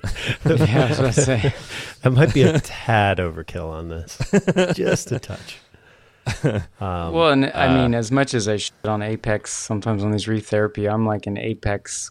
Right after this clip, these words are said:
Speaker 2: closet fanboy, and I like all the controllability. So to me, a return pump has to be,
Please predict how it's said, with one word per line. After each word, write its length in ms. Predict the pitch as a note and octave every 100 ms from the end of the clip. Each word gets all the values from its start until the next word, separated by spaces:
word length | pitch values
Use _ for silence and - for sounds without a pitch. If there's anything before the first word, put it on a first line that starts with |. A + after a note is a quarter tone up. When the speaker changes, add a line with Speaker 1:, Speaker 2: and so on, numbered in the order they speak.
| -
Speaker 2:
closet 480 | - A2 G2+ G#2 - -
fanboy, 680 | - G#2+ G#2 G2 G2 G2 F#2+
and 260 | G2+ G2 - _ - -
I 60 |
like 320 | G#2+ A2+ G#2+
all 160 | A#2 G#2+
the 140 | G#2+
controllability. 880 | G#2 A2 - G#2+ G#2 G#2 G#2+ G#2 G2+
So 400 | - A2 G#2 G#2 - - -
to 100 | -
me, 180 | B2+ C#3
a 60 | B2
return 480 | A#2 - B2 A#2+ A#2+
pump 320 | B2 A2+ -
has 340 | G#2+ A2 G#2 -
to 100 | G#2
be, 460 | G#2+ G2+ G2+ G2+